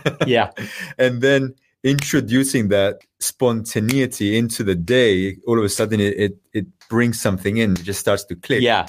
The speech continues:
Speaker 1: and
Speaker 2: Yeah.
Speaker 1: click.
Speaker 2: You're right. You're right. Everything begins to fall into flow,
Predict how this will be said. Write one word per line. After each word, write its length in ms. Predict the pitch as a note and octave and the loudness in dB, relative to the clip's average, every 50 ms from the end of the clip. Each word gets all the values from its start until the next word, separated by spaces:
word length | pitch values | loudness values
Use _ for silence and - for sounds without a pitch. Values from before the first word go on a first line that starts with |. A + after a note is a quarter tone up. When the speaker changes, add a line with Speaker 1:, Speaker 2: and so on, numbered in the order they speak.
| - _ _ | -8 _ _
Speaker 1:
and 160 | - G2 F#2+ F#2 - | -10 -10 -10 -8 -4
Speaker 2:
Yeah. 240 | - B2 A#2 G#2+ F#2 | 0 0 0 0 -2
Speaker 1:
click. 100 | F#2 - _ _ _ - | -4 -10 _ _ _ -6
Speaker 2:
You're 100 | A#2 A#2 | -2 0
right. 240 | B2+ B2 A2 - - - _ _ _ | 2 2 2 0 -4 -10 _ _ _
You're 120 | - A#2+ A#2 | -2 -2 -2
right. 80 | B2+ - - C#3+ - | -2 -2 -6 -8 -2
Everything 720 | - C#3 D3+ E3+ F3 E3 D3 D#3+ D#3 D3+ D3 C#3+ C#3+ C#3+ - _ _ _ _ | -2 -2 0 0 -2 -2 0 0 0 2 0 0 -2 -4 -12 _ _ _ _
begins 420 | - C3 C3 C#3+ C3 B2 A#2+ A2 A2+ | -4 -4 -2 -2 -2 -2 -4 -6 -6
to 120 | - C3+ | -6 -6
fall 360 | - - - - B2 A#2+ A#2 A2 | -8 -4 0 2 2 2 2 0
into 200 | G2+ G2+ - G#2 | -2 -4 -6 -8
flow, 640 | - - - - B2 A#2+ B2 A#2 G2+ E2 - - | -8 -8 -6 -2 0 2 2 2 2 0 -2 -8